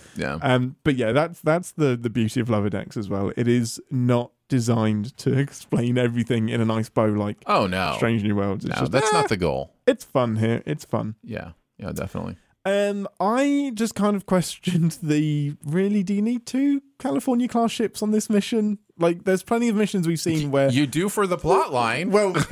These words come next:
Speaker 2: right, exactly. Like, you need it for the plot, but I kind of wish it had been a bigger problem. Like, this did not need two people.
Speaker 1: If you start thinking about what they're tasked to do,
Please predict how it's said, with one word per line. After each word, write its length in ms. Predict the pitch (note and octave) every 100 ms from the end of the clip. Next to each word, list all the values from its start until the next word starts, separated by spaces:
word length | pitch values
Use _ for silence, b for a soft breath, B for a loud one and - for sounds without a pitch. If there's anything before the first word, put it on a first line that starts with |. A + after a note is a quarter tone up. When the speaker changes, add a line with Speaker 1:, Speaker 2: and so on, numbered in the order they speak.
| F#3
Speaker 2:
right, 380 | C#3+ C#3 F3+ F#3+
exactly. 720 | D3+ C3+ C#3+ B2+ C3 C3+ A#2+
Like, 200 | B2+ C3+
you 60 | D3+
need 200 | F#3+ G#3
it 100 | G3+
for 120 | F#3
the 100 | F3
plot, 380 | - D3 D#3 D3
but 240 | C#3 - b b _
I 100 | E3+
kind 220 | F3 F4+
of 80 | F#4
wish 120 | E4+ -
it 40 |
had 100 | C4
been 120 | A#3+
a 60 | A#3
bigger 480 | F3+ A3+ A3+ G#3 F3+ _
problem. 640 | - G3+ D#3 C#3+ A#2 G#2 G#2
Like, 160 | D3+ F#3
this 160 | D4
did 220 | A#3+ G#3
not 180 | F3+ D#3
need 220 | D3 C3 A#2+
two 180 | B2
people. 300 | A2+ A2 A2
Speaker 1:
If 140 | F3 -
you 100 | B2+
start 280 | - B3 -
thinking 260 | F3+ D#3+
about 220 | C3+ A#2+ A2+
what 120 | A#2+
they're 120 | A#2
tasked 380 | G#2 F#2+ - -
to 80 | F2+
do, 160 | -